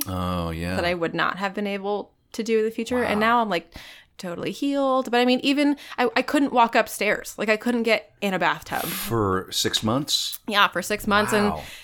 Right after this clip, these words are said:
Speaker 2: And, and six months is, it's such a blip in your life, you know, and you're kind of looking at the whole.
Speaker 1: Yeah, but at that
Speaker 2: But when you're in
Speaker 1: formative
Speaker 2: it, it,
Speaker 1: time
Speaker 2: yeah, it
Speaker 1: and
Speaker 2: feels like forever.
Speaker 1: Yeah.
Speaker 2: And most of our friends were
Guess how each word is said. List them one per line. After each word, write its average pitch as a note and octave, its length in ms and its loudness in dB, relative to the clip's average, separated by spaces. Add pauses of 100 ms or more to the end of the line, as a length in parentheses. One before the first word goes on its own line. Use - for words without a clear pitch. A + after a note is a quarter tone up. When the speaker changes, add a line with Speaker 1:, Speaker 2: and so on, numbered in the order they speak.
(100)
Speaker 2:
And, G#3+ 240 4
and - 60 -6 (380)
six - 360 0
months A#3 280 2
is, G3+ 160 -2
it's A#3+ 220 2
such A#3+ 300 0
a A3+ 80 6
blip E3+ 600 0 (320)
in F#3+ 160 0
your F3 160 2
life, E3 480 0
you F#3+ 140 0
know, E3+ 240 4
and F3 100 0
you're F3 100 0
kind F#3 220 -4
of F3+ 80 -8
looking F3+ 320 -2
at - 100 -4
the F#3 100 -4
whole. F3 540 2
Speaker 1:
Yeah, C3 160 -8
but A#2 140 -4
at A2+ 140 -4
that C3+ 100 2
Speaker 2:
But A3+ 120 6
when A#3 180 6
you're A3+ 120 8
in A#3+ 60 0
Speaker 1:
formative A#3 380 6
Speaker 2:
it, G3 120 6
it, - 40 6
Speaker 1:
time A2+ 280 4
Speaker 2:
yeah, A#3 200 6
it A3+ 100 2
Speaker 1:
and F2+ 100 -2
Speaker 2:
feels A3 260 2
like G3+ 200 -4 (460)
forever. F3 720 -2
Speaker 1:
Yeah. G#2 360 0
Speaker 2:
And G3+ 440 2
most A3 260 2
of B3 80 2
our A#3 120 2
friends G3+ 360 0
were F3 380 2